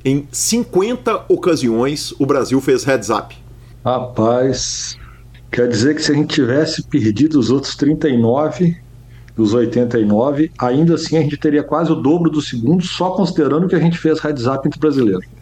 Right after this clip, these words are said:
Speaker 1: <laughs> Muito bem analisado, professor Marcelo Lanza.
Speaker 2: Impressionante, viu? Que números.
Speaker 1: Que números, cara. Maravilhoso, sensacional.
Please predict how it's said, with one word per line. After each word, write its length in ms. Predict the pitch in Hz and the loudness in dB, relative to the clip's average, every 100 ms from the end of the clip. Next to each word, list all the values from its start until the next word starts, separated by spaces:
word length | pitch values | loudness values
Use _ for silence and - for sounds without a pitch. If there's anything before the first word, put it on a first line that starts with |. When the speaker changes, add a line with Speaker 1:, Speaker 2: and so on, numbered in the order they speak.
| - - - | -20 -20 -20
Speaker 1:
<laughs> 560 | - 208 220 339 214 - | -14 -4 -2 0 0 2
Muito 200 | 294 240 | 2 2
bem 120 | 262 | 0
analisado, 720 | 277 277 311 220 196 170 156 | 2 2 2 2 0 0 -2
professor 480 | 143 147 135 123 131 | -2 0 0 0 0
Marcelo 420 | 131 - 135 131 | -2 -2 0 2
Lanza. 200 | 135 139 | 2 4
Speaker 2:
Impressionante, 640 | 147 - 247 185 160 - 127 | 2 0 0 0 0 0 0
viu? 180 | 135 160 - - - - - - | 0 -2 -8 -20 -20 -20 -20 -2
Que 120 | 202 | 2
números. 680 | 247 180 135 117 - - - - - - - - | 4 4 2 -2 -6 -10 -14 -16 -14 -14 -16 -6
Speaker 1:
Que 160 | 214 | -2
números, 520 | 214 151 131 110 107 | 2 2 2 0 -2
cara. 360 | - 123 120 107 | -4 -4 -2 -2
Maravilhoso, 800 | 120 143 165 147 104 98 95 95 | -2 -2 0 0 0 -4 -6 -8
sensacional. 960 | - 131 123 143 - 123 101 117 139 | -4 -4 -2 -4 -2 -4 -2 -2 -2